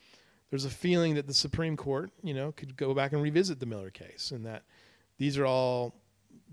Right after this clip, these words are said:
this sort of, this sort of, uh,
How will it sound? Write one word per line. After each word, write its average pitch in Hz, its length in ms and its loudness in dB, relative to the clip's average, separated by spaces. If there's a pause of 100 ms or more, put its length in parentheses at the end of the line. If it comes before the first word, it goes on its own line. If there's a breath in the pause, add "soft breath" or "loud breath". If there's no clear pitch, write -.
(200)
this 135 220 0
sort 160 320 4
of, 120 260 0 (580)
this 131 200 -2
sort 143 340 4
of, 117 300 -2
uh, 107 360 -4